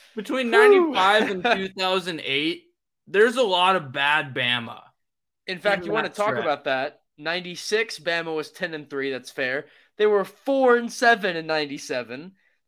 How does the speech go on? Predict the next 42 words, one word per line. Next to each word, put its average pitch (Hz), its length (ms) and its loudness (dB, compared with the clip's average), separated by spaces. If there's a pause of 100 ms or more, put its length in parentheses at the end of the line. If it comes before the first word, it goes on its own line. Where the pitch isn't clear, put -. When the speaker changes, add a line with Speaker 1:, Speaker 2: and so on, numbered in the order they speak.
Speaker 2:
seven 233 440 -2
and 214 160 -8
five 175 320 0
in 156 120 -6
ninety-eight, 135 720 -6
pretty 190 200 -8
good 156 180 0
in 143 100 -4
ninety-nine, 123 560 -10 (400)
three 311 360 2
and 277 160 -2 (120)
eight 254 400 2
in 226 160 -2
two 233 240 -4
thousand, 180 680 0 (300)
three 254 360 -2
and 220 160 -2
eight 180 380 -8
Alabama 165 540 -4
in 135 140 -12
two 139 140 -12
thousand, 123 420 -10
seven 196 300 -2
and 214 140 -4
five 180 240 4
in 160 80 -2
oh 147 140 0
one, 123 340 -8 (400)
again, 175 280 -4
good 170 300 -2
ten 175 200 -4
and 170 120 -10
three 156 200 -2
in 147 40 -2
oh 135 120 -2
two, 131 260 -8
four 208 460 2
and 196 80 -6
nine, 143 340 -2
six - 360 -10
and 165 120 -16
six. - 480 -6